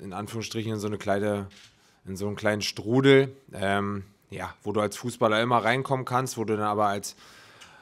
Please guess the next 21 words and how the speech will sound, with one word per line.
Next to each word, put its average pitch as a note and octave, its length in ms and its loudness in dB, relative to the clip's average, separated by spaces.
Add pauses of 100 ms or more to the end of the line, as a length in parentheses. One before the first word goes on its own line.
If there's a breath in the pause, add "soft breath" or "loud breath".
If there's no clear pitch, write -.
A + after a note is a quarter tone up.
(160 loud breath)
als, G2+ 460 -6
als F#2+ 280 -8
Mannschaft G#2+ 420 -2
rauskommen A2 520 0
musst. C3+ 380 0
Und, G#2 480 -4
ähm, G2 480 -2
ja, F2+ 220 -4 (120)
da F#2 100 -6
bin G2+ 160 -2
ich G2+ 140 -6
auch G2 100 -2
sehr G2+ 180 -2
guter G2+ 240 0
Dinge, G2+ 260 -2
dass G2 180 -4
wir G2+ 80 -4
das F2+ 120 -6
schaffen G2 380 -4
und, F2 300 -10
ähm, F2 340 -10